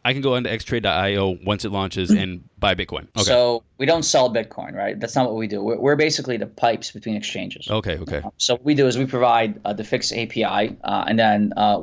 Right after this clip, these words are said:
Speaker 2: if you have an account at a certain exchange, uh, you simply send orders to that exchange. You get, uh, market data, and you send orders, uh, between those exchanges where you have accounts.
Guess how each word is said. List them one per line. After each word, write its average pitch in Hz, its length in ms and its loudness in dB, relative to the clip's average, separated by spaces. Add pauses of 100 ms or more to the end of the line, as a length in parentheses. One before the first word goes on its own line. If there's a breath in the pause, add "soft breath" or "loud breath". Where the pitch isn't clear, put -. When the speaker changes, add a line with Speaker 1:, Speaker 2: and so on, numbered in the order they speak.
(140)
Speaker 2:
if 120 120 -4
you 123 60 4
have 120 140 4
an 113 60 0
account 110 360 -2
at 113 60 -4
a - 20 -6
certain - 300 -2
exchange, 110 580 -4
uh, 101 160 2
you 101 100 0
simply 107 640 0
send 117 220 2
orders 113 240 4
to - 80 -8
that 110 140 4
exchange. 107 340 0
You 110 60 0
get, 110 240 0
uh, 104 120 0
market 113 240 0
data, 117 180 4
and 110 100 2
you 107 40 0
send 110 180 0
orders, 107 380 0
uh, 101 140 -2
between 107 260 0
those 107 160 4
exchanges 107 320 0
where 101 100 -2
you 104 80 -2
have 101 140 0
accounts. - 420 -8